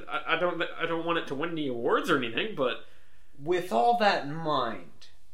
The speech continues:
Speaker 2: Tyler, give me your favorite thing and your
Speaker 1: <laughs>
Speaker 2: least
Speaker 1: Yeah.
Speaker 2: favorite thing.
Speaker 1: Yeah, um, we're gonna need to do that. Uh, my, my favorite thing would probably be,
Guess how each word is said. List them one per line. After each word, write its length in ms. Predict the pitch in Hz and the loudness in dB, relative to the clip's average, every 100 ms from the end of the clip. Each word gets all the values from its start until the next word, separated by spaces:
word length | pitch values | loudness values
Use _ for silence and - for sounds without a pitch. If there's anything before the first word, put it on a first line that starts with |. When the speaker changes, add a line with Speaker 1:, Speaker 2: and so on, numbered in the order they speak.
| - - - - | -8 -8 -8 -6
Speaker 2:
Tyler, 360 | - 220 311 302 | 6 10 12 10
give 160 | 220 277 | 8 6
me 60 | |
your 120 | 254 190 | 6 6
favorite 320 | 269 277 269 | 6 6 10
thing 220 | 262 269 | 12 12
and 60 | 285 | 12
your 160 | 233 | 12
Speaker 1:
<laughs> 20 | 226 | 12
Speaker 2:
least 200 | 262 233 | 12 10
Speaker 1:
Yeah. 100 | 156 | 10
Speaker 2:
favorite 300 | 175 165 151 | 6 6 4
thing. 380 | 175 175 170 139 | 4 4 2 2
Speaker 1:
Yeah, 220 | 220 202 | 4 6
um, 460 | - 185 175 147 127 - - - - | 6 4 4 2 -6 -8 -10 -10 -10
we're 100 | - | 0
gonna 200 | 165 135 127 | 4 4 2
need 60 | |
to 40 | 120 | 0
do 80 | 127 | 2
that. 200 | 123 - | 2 4
Uh, 180 | 131 131 | 4 4
my, 280 | 135 131 123 | 4 2 2
my 120 | 139 | 2
favorite 380 | - 226 202 - | 4 4 4 2
thing 420 | 190 170 165 156 - - - - - | 2 2 -2 -4 -8 -8 -8 -8 -6
would 120 | 165 - | -6 0
probably 460 | 165 165 180 160 | 8 8 8 2
be, 580 | 131 127 127 127 123 117 | 0 -2 0 -2 -2 -4